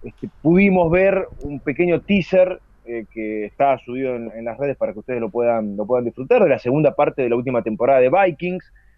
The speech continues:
¿no? Esta, esta serie, eh, de History que, bueno, ha, ha competido,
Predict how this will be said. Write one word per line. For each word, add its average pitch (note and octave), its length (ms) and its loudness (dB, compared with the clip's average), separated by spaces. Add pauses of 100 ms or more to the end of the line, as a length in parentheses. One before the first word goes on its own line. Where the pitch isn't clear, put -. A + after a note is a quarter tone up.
(120)
¿no? E3+ 240 -2
Esta, G#2+ 420 -4
esta A2 300 -8
serie, C3+ 500 0 (420)
eh, G#2 160 0
de G#2+ 160 0
History E3 600 0
que, G#2+ 360 -4
bueno, B2+ 560 -2
ha, G#2 500 4
ha F2 40 -6
competido, B2 960 2